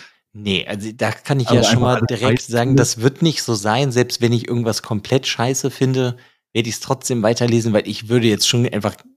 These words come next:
Speaker 1: also ich, ich, ich fänd das jetzt unertrag-, ja doch,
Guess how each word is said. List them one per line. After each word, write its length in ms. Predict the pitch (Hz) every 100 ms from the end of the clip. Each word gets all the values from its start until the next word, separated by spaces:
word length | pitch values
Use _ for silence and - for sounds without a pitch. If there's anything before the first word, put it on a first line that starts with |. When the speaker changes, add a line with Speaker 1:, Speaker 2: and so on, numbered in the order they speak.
| _
Speaker 1:
also 160 | 113 104
ich, 220 | 135 - _
ich, 220 | - 131
ich 100 | -
fänd 220 | - 151 127
das 140 | 120
jetzt 180 | 135 -
unertrag-, 640 | 123 113 - 123 120 - _ _ -
ja 120 | 95 85
doch, 200 | -